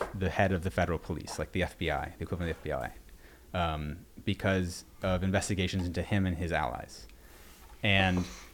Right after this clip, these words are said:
part of the evidence that he, he revealed, uh,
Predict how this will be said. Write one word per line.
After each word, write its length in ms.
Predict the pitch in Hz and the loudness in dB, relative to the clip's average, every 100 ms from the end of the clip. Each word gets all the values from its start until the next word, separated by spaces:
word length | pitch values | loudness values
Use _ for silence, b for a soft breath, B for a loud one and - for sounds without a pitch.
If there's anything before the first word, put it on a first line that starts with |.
| B - - - | B -20 -20 -6
part 240 | - 123 | 12 12
of 60 | 113 | 12
the 120 | 110 | 6
evidence 640 | 107 120 110 95 92 - - | 6 8 8 6 2 -4 0
that 160 | 104 95 | 2 2
he, 480 | 95 87 82 92 - - | 0 2 0 -4 -8 -10
he 200 | - 104 | -2 2
revealed, 460 | 98 92 113 107 95 | 2 6 8 8 6
uh, 500 | 87 85 78 76 | 4 2 0 -2